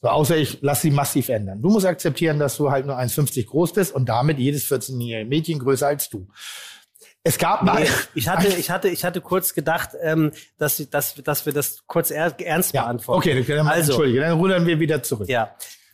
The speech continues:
Speaker 2: Ähm,
Speaker 1: Darf ich dazu antworten?
Speaker 2: Genau.
Speaker 1: Es gab eine Schlagzeile in der Bild über mich, äh, es war eine, eine, nicht über mich,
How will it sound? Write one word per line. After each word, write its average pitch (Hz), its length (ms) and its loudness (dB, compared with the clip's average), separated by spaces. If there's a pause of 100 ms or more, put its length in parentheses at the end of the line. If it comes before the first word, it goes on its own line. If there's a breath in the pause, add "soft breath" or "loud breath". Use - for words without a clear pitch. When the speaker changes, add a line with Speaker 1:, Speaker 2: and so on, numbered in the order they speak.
(100)
Speaker 2:
Ähm, 175 380 2
Speaker 1:
Darf 156 140 2
ich 190 100 2
dazu 180 340 2
antworten? 185 540 0
Speaker 2:
Genau. 160 320 2 (300 loud breath)
Speaker 1:
Es 139 140 -2
gab 180 200 2
eine 160 160 4
Schlagzeile 165 640 2
in 151 80 2
der 147 80 4
Bild 170 320 4
über 139 180 2
mich, 196 340 0
äh, 151 60 0 (140)
es 131 160 -4
war 139 100 2
eine, 131 260 0
eine, 127 300 -2
nicht 160 180 4
über 139 140 2
mich, 117 340 -4